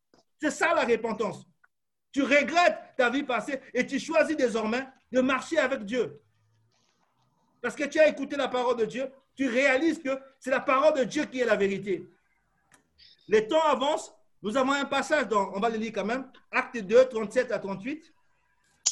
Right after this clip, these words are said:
Acte chapitre deux. Acte deux, trente-sept à trente-huit. La Bible dit ceci dans Acte deux, du verset trente-sept au verset trente-huit.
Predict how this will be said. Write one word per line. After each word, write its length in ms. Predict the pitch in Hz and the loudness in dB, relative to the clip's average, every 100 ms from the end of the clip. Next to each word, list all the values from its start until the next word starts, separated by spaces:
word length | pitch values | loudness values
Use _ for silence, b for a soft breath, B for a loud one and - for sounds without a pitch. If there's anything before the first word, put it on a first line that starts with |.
| - - _ | -6 -20 _
Acte 300 | - 220 240 - | -8 -8 -8 -6
chapitre 440 | 208 226 214 202 | -6 -6 -8 -4
deux. 320 | 190 254 - _ _ _ _ - _ _ 320 _ _ _ - _ _ _ _ _ _ - _ _ - - _ - - _ - - - - - - - | -2 -4 -6 _ _ _ _ -20 _ _ _ _ _ _ -20 _ _ _ _ _ _ -20 _ _ -20 -20 _ -20 -20 _ -20 -20 -20 -20 -20 -20 -10
Acte 240 | 214 - | -8 -8
deux, 500 | 220 170 208 185 - _ 190 | -10 -2 -2 -2 -10 _ -12
trente-sept 360 | 196 202 214 | -8 -4 -6
à 60 | 185 | -6
trente-huit. 460 | 175 180 208 240 - 139 - _ _ _ _ _ | -10 -12 -10 -12 -12 -16 -18 _ _ _ _ _
La 80 | 175 | -8
Bible 240 | 269 269 | -6 -6
dit 100 | 240 | -8
ceci 360 | 214 185 208 220 | -6 -8 -8 -8
dans 200 | 190 190 | -8 -6
Acte 280 | 233 240 180 | -8 -6 -10
deux, 420 | 151 185 240 - _ _ _ _ _ _ _ _ _ _ _ _ _ _ _ _ _ - - | -8 -6 -6 -8 _ _ _ _ _ _ _ _ _ _ _ _ _ _ _ _ _ -16 -14
du 100 | 190 | -6
verset 320 | 208 202 233 | -6 -4 -6
trente-sept 580 | 226 233 214 - 214 - | -4 -8 -8 -4 -6 -6
au 80 | 190 | -6
verset 300 | 196 196 196 | -6 -4 -6
trente-huit. 640 | 196 180 - 254 - - | -6 -12 -8 -10 -10 -20